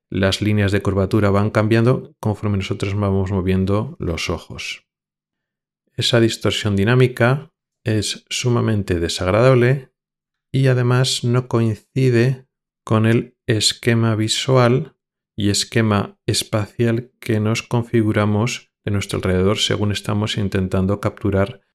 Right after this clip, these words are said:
la escena visual de nuestro alrededor. Recordamos que el hecho de capturar una escena, una imagen visual de nuestro entorno, es en parte involuntaria.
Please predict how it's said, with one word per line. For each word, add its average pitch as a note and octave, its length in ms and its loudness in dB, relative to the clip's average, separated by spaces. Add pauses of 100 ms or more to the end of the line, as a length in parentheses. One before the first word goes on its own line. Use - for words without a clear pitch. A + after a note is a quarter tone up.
la G2 220 -2
escena G2 300 0
visual F2+ 280 0
de F#2+ 120 0
nuestro F2+ 240 -4
alrededor. D#2 600 -4 (1040)
Recordamos B2 640 0
que - 160 -2
el F2 480 0
hecho A2+ 240 -4
de G#2 80 -2
capturar F#2+ 460 0
una F2+ 140 0
escena, A2+ 440 0
una F#2 580 -2
imagen G2 460 -2
visual F#2+ 340 -2
de F2 100 -2
nuestro E2+ 240 -4
entorno, A#2 520 0 (360)
es - 220 -2
en A2 140 0
parte G#2+ 340 -2
involuntaria. F2+ 880 0